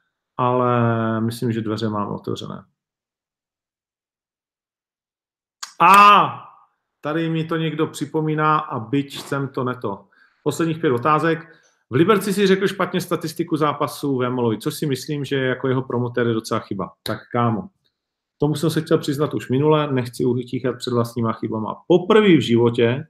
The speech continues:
jsem nechal na někom před turnajem,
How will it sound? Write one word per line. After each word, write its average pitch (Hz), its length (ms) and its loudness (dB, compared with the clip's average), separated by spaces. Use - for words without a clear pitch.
jsem 117 280 2
nechal 143 380 2
na 117 80 0
někom 110 600 -2
před 143 360 -2
turnajem, 127 720 2